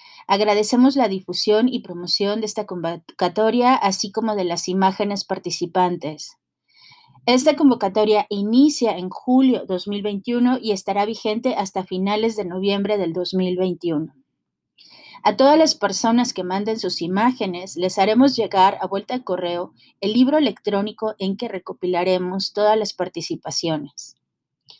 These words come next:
La participación en esta convocatoria implica de forma automática la aceptación de las presentes bases. Encuentras más información de la situación que da contexto a esta convocatoria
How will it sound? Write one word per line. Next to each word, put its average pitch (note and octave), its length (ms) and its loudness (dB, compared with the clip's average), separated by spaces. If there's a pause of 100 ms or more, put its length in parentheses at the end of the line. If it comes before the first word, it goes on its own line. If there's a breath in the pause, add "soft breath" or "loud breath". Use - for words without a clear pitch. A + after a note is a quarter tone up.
(440 soft breath)
La A#3 200 4
participación G3 960 -2
en G3 140 -2
esta B3 240 0
convocatoria F#3 880 0
implica A#3 600 0
de C4 120 2
forma G#3 360 -4
automática F#3+ 680 -4
la G3+ 80 0
aceptación F#3 640 -2
de A3 80 0
las F#3+ 200 -2
presentes F3 680 -4
bases. - 640 -6 (1400 loud breath)
Encuentras A#3 600 4
más G3 280 2
información E3 640 -4
de E3+ 120 -2
la E3 120 0
situación G3+ 580 -4
que B3 100 -2
da G#3+ 140 0
contexto F3+ 500 -6
a - 20 -4
esta F#3 200 -4
convocatoria G#3 840 2